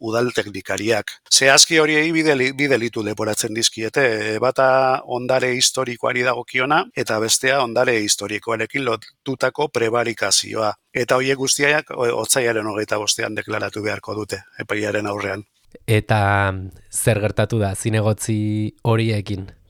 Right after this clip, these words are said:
Speaker 1: Lehenik eta behin nabarmendu beharra dago, ba, azken urte eta erdian, hirurak bat auzia izan dela nolabait, su txikitan berotzen egen-, egon den lapiko bat. Baina urtarrilean hasi zen borborka.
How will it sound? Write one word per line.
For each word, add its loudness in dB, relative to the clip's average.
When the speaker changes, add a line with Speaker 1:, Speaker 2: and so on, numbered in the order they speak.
Speaker 1:
Lehenik 0
eta 0
behin 0
nabarmendu 4
beharra 6
dago, 4
ba, 2
azken -2
urte -2
eta 2
erdian, 0
hirurak -2
bat 0
auzia 2
izan 2
dela 0
nolabait, 0
su 2
txikitan 0
berotzen 0
egen-, -2
egon 0
den 2
lapiko -2
bat. -4
Baina 4
urtarrilean 0
hasi 2
zen 0
borborka. 0